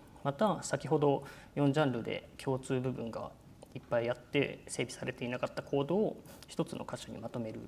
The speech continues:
リファクターを行いました。具体的なリファクターとしては、えっと、プラグインを用意しまして、こちらに共通メソッドを置いて、全てのジャンルからアクセスできる検索メソッドを用意いたしました。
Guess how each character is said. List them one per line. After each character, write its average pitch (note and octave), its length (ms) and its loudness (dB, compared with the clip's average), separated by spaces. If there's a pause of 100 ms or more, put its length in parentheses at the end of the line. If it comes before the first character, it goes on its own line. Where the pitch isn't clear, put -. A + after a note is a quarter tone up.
(120)
リ C3 80 -4
フ B2 60 -4
ァ A2+ 60 -8
ク - 100 -14
タ - 240 4 (400)
ー F#3+ 40 4
を - 160 0
行 - 160 -4
い - 80 -8
ま - 120 -10
し - 80 -6
た。 - 80 -16 (880)
具 D3+ 100 0
体 F#3 160 6
的 G3 160 2
な G#3 140 4
リ E3+ 80 6
フ F3 100 4
ァ E3+ 40 2
ク - 80 -6
タ F3+ 100 4
ー - 20 -2
と - 80 -8
し - 60 -10
て G#3 100 0
は、 A#3 300 2 (600)
え B2 80 -4
っ - 40 -6
と、 - 520 -8
プ - 60 -2
ラ D#3 120 8
グ E3 100 6
イ E3+ 100 4
ン D#3+ 100 2
を D#3+ 160 4 (360)
用 D3 180 4
意 - 60 -6
し - 120 -8
ま - 120 -6
し - 80 -8
て、 - 240 0
こ D3+ 140 0
ち E3 120 2
ら D#3+ 80 6
に D#3 340 2
共 D3+ 160 4
通 C#3 140 2
メ C3+ 100 6
ソ C3+ 120 -2
ッ - 40 -2 (100)
ド - 80 -6
を - 260 -10
置 B2+ 100 2
い - 20 -6
て、 - 380 0 (260)
全 - 220 2
て - 80 -2
の A2 100 -4
ジ B2 120 -2
ャ A#2+ 40 0
ン A#2 120 -2
ル A#2 60 -6
か - 140 -2
ら A#2 120 -2 (240)
ア C3+ 100 0
ク - 80 -8
セ - 100 -8
ス - 140 -8
で B2 80 -6
き E3 140 2
る E3+ 100 4
検 C#3 260 2
索 B2+ 360 -2 (480)
メ C3+ 60 0
ソ C#3 120 2
ッ C3+ 60 -2 (100)
ド G#3 80 2
を A3+ 160 4
用 A#2+ 160 -2
意 G2 100 -8 (140)
い - 80 -14
た - 100 -12
し - 80 -8
ま - 120 -10
し - 60 -10
た。 - 120 -10